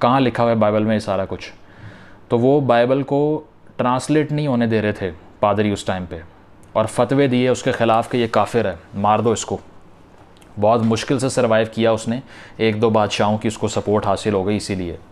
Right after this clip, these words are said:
अब वरना तो उसको लटका देते फ़ौरन वहाँ पे। मज़हब के, अ, उनको लगता ये कि मज़हब के ख़िलाफ़ बात कर रहा है। तो उसके बाद में ये होता है कि उसने जर्मन में ट्रांसलेट कर दिया बाइबल को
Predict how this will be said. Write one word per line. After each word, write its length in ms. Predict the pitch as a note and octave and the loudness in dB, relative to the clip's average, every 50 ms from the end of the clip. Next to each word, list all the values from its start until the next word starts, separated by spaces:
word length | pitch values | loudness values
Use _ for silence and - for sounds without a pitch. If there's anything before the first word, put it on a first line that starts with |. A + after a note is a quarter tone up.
| - - - - - - - - - - - - - - - | -20 -20 -20 -20 -20 -20 -20 -20 -20 -20 -20 -20 -12 -4 0
अब 100 | G2+ G#2 | 0 2
वरना 400 | A#2 A#2+ A2 A2 A2 A2+ B2 A#2+ | 2 2 2 2 2 2 2 2
तो 100 | A#2+ B2 | 2 0
उसको 160 | A2 - C3+ | 0 0 2
लटका 320 | A#2+ A#2 A2+ A#2 B2+ B2 C#3 | 2 2 2 0 0 0 0
देते 220 | D3+ D3+ C#3+ D3 | 0 0 0 -2
फ़ौरन 300 | B2+ A#2 A2 G#2+ G#2+ A2 | -2 0 0 0 0 0
वहाँ 180 | G#2 F#2+ F#2+ F#2+ | -2 -2 -4 -6
पे। 140 | - F#2+ - - - - - | -6 -8 -10 -10 -14 -8 -4
मज़हब 240 | G#2 G#2+ G2+ A2 G#2+ | -2 0 0 0 0
के, 100 | - A2 | -2 -2
अ, 340 | - - - A2 G#2+ G2+ G2+ A2 | -4 -2 -2 -2 -2 -2 0 0
उनको 460 | G#2+ G#2+ - A2+ A2 A2 G#2+ A2 - A2 | -2 0 2 4 4 4 2 0 -2 -2
लगता 260 | G#2 G2 F#2+ - A2+ | -2 0 0 2 2
ये 140 | A2+ A#2 A#2 | 2 2 2
कि 120 | A#2 B2 | 0 2
मज़हब 260 | A2+ A2 G#2+ G#2+ A2+ A2 | 2 2 2 0 0 -2
के 100 | A#2+ A2 | -2 -2
ख़िलाफ़ 240 | A2+ A2 B2 C3+ | -2 0 0 0
बात 220 | C3 B2 A#2 A2+ A2 | 0 0 -2 -2 -2
कर 160 | - G#2+ F#2 | -2 -4 -4
रहा 140 | F#2 F2 E2+ | -4 -6 -12
है। 60 | - - - - - - - - - - - - - - - - - - - - - - - - - - - - - - - | -14 -18 -20 -20 -20 -20 -20 -20 -20 -20 -20 -20 -20 -20 -20 -20 -20 -20 -20 -20 -20 -20 -20 -20 -20 -20 -20 -20 -18 -4 0
तो 640 | B2 A#2+ A#2+ A#2 A#2 A#2 A#2 A#2 A#2 A#2 A#2+ A2+ - - - _ _ - | 2 4 4 4 4 4 4 4 2 2 0 -4 -6 -12 -20 _ _ -10
उसके 260 | A#2+ - - - D3 | -8 -8 -4 -2 0
बाद 240 | C3 B2+ B2+ C3 C3+ | 2 2 2 2 2
में 120 | C#3 C#3+ | 0 0
ये 140 | C3 B2+ C3+ | 0 0 2
होता 260 | C#3 B2+ A2+ A2+ B2+ | 2 0 0 0 -2
है 60 | C3 C3+ | -4 -2
कि 120 | - D3 | -2 -4
उसने 460 | C3+ A2+ - - B2+ B2+ C#3 D#3 - B2 B2 | -4 -4 -4 -4 -2 -2 -2 -4 -6 -8 -8
जर्मन 400 | A2+ - A#2+ - B2+ B2 B2 C3 | -2 2 2 2 4 2 2 0
में 160 | C3+ C#3 C#3 | 0 0 -2
ट्रांसलेट 520 | B2+ - B2 A#2+ B2+ B2+ - D#3+ D#3+ D#3 - | -2 0 0 0 -2 -2 -2 -2 -2 -2 -2
कर 180 | - C#3 A#2+ | -2 -2 0
दिया 200 | G#2+ A2 A2+ A2+ | 0 2 2 2
बाइबल 300 | G#2+ G#2 G2 F#2+ G2 G2 | 2 2 0 0 0 -2
को 180 | G2 - F#2+ E2+ | -4 -4 -8 -8